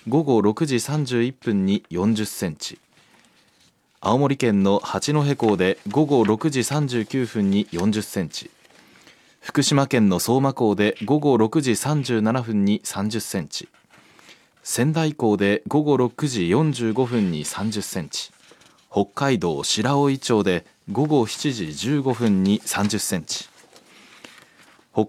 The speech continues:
海道広尾町十勝港で午後七時二十一分に三十センチ、北海道苫小牧東港で午後七時三十四分に三十センチ、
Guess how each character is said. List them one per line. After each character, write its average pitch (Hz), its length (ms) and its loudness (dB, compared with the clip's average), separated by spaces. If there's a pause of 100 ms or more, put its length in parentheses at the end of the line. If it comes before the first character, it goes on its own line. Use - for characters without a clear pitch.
海 165 280 0
道 82 320 0
広 139 400 2
尾 - 20 -2
町 110 460 2
十 107 160 -6
勝 156 320 -4
港 113 180 2
で 92 320 0
午 156 140 2
後 151 180 2
七 147 240 -4
時 90 140 -2
二 131 160 2
十 143 180 -2
一 131 100 -2
分 98 300 -2
に 67 140 -10
三 104 240 -4
十 104 100 -4
セ - 200 -4
ン 78 60 -8
チ、 - 280 -10 (640)
北 101 140 0
海 147 340 0
道 90 260 -4
苫 135 300 -2
小 151 140 0
牧 101 200 0
東 117 460 -4
港 107 220 0
で 90 220 -2 (200)
午 135 160 -2
後 147 160 0
七 - 240 -6
時 120 140 -2
三 139 320 -4
十 113 200 0
四 113 200 2
分 101 260 0
に 101 220 2
三 107 320 -2
十 110 80 -4
セ - 220 -6
ン 78 100 -8
チ、 - 260 -10